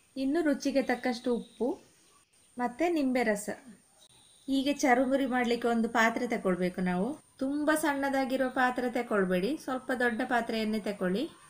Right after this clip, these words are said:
ಈ ಪಾತ್ರಕ್ಕೆ ನಾವು cut ಮಾಡಿದ ತರಕಾರಿಗಳನ್ನು ಹಾಕುವ ಈಗ. ನೀರುಳ್ಳಿ, ಟೊಮೆಟೊ,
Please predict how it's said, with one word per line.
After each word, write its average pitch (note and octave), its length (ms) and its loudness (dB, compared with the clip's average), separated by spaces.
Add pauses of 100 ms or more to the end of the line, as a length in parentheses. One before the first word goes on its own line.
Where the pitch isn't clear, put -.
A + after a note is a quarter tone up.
ಈ C#4+ 120 2
ಪಾತ್ರಕ್ಕೆ B3+ 580 0
ನಾವು A#3 280 2
cut C4 260 -6
ಮಾಡಿದ A3+ 280 0
ತರಕಾರಿಗಳನ್ನು A3+ 800 0
ಹಾಕುವ F#3+ 300 0
ಈಗ. F3 200 0 (760)
ನೀರುಳ್ಳಿ, A3+ 680 0 (600)
ಟೊಮೆಟೊ, G#3 680 -2